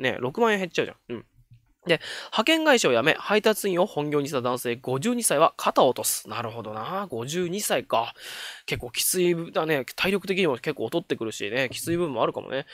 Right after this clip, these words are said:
えー、配達員の人数について、えー、Uber Eats日本法人に問い合わせても回答はない。もうほんとあいつらやる気ないよね。ほんとにUberとか外資系のやつってほらメールしか問い合わせ窓口ないしさ。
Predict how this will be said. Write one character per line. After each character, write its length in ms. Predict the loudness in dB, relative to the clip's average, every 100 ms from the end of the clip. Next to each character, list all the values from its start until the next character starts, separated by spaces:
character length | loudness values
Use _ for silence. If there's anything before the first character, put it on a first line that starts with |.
| -18 -18 -2
え 100 | 2
ー、 20 | 4
配 220 | 6 6
達 260 | 4 4
員 120 | 2 2
の 100 | 2
人 200 | 0 0
数 80 | -2
に 80 |
つ 100 | 0
い 60 | 4
て、 160 | 6 4 _ _ -2
え 200 | 2 4
ー、 20 |
Uber 480 | 4 4 8 8 8
Eats 260 | 4 2 -2
日 120 | 2
本 180 | 2 2
法 220 | 2 2
人 100 | 0
に 100 | 0
問 140 | 2
い 20 |
合 40 | 4
わ 60 |
せ 60 | 2
て 60 | 0
も 140 | -2
回 260 | 2 2 6
答 180 | 6
は 120 | 6 4
な 80 |
い。 40 | 0
も 80 | -4
う 20 |
ほ 120 | -2
ん 120 | -2 2
と 100 | 2
あ 40 |
い 60 | 4
つ 80 | 8
ら 80 |
や 60 | 8
る 80 | 8
気 60 |
な 100 | 4
い 20 | 4
よ 80 |
ね。 140 | 2 -2
ほ 200 | -4 -4
ん 60 |
と 80 | -2
に 60 | 0
Uber 360 | 2 4 6
と 80 | 6
か 80 | 4
外 180 | 2 0
資 80 | 0
系 100 | 0
の 60 |
や 60 | 0
つ 40 |
っ 20 | -2
て 80 |
ほ 60 | -4
ら 80 | -2
メ 100 | -2
ー 60 |
ル 80 | -2
し 40 | -2
か 120 | 0
問 80 | 2
い 20 |
合 40 |
わ 40 | 2
せ 80 |
窓 140 | 0 -2
口 160 | -4
な 80 | -6
い 60 | -8
し 40 |
さ。 240 | -8 -8